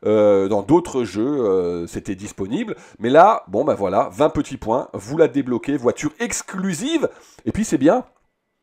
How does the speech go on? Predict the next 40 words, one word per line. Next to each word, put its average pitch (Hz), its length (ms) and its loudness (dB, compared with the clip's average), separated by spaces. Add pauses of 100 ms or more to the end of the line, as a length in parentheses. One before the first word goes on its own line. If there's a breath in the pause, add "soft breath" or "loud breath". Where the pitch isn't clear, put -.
(320)
parce 120 160 -2
qu'ils 127 400 -4
l'ont 131 120 2
mis 185 180 -4
à 160 60 2
côté 190 300 -4
de 160 60 -6
la 156 80 4
Ferrari. 165 500 -2 (380 soft breath)
La 127 80 2
Testarossa, 156 560 2
la 180 120 4
cinq 165 180 -2
cent 175 200 -2
douze - 380 -10
T 202 180 -4
R. 247 360 4 (400 loud breath)
Il 120 60 -8
faudrait 196 200 -2
que - 60 -14
Ferrari 214 360 2
nous 226 120 -4
ressorte 226 340 0
un 185 80 -4
petit - 200 -10
peu 214 180 -2
un 202 160 2
modèle 190 440 2
justement, 190 600 4
euh, 143 140 12 (280 loud breath)
relooké. 185 800 0 (320)
Hein, 185 160 2
qu'est-ce - 180 -4
que 202 60 -6
vous 175 140 0
en 175 60 6
pensez 175 340 2
pour, 147 340 4
euh, 139 60 6
justement, 147 600 4